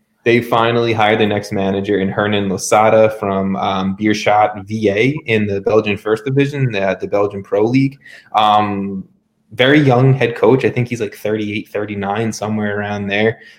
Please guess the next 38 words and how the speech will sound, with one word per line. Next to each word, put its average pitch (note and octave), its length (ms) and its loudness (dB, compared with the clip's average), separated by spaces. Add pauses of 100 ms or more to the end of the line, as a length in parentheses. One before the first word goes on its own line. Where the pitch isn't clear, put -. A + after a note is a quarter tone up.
Um, G2+ 320 0
a G#2+ 100 0
great D3+ 380 0
deal C#3 180 4
of E3 100 2
experience. D#3 640 0
You C#3+ 60 -4
know, C3+ 120 2
forty-two C#3+ 600 0
games C3+ 340 0
played B2+ 420 0
at, G#2 360 0
uh, G#2+ 280 4
managed A#2 400 -2
at G#2 280 -4
thirty-eight A2 360 -4
years G2+ 200 -8
old G#2 240 -4
isn't G2+ 320 -8
too A2+ 180 -4
bad. A2+ 380 2
Twenty B2 340 0
wins, A#2 460 -6
eight A2+ 200 -2
draws, A2 440 2
fourteen A2 500 0
losses. G#2+ 640 -2 (320)
Apparently B2+ 600 2
plays A#2+ 240 2
a A2 60 2
very G#2+ 220 4
fun A2+ 300 0
attacking G#2+ 440 -2
style G#2 460 -4
and G2+ 100 -8
was F#3+ 140 -8
really, G2+ 360 -2 (300)
uh, F#2 380 -4